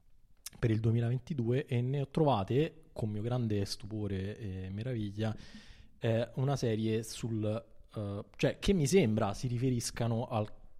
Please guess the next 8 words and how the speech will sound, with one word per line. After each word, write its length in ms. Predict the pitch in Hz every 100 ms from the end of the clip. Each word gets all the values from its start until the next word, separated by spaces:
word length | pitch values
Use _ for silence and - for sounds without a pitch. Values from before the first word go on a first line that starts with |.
| -
cal-, 180 | - 120 - - -
al 200 | 131 123
calcio 640 | - 113 101 - - 120
mercato, 640 | 113 120 120 - 95 135 107
al 80 |
calcio 380 | - 123 117 -
in 60 | 117
generale 640 | 110 117 104 104 101 101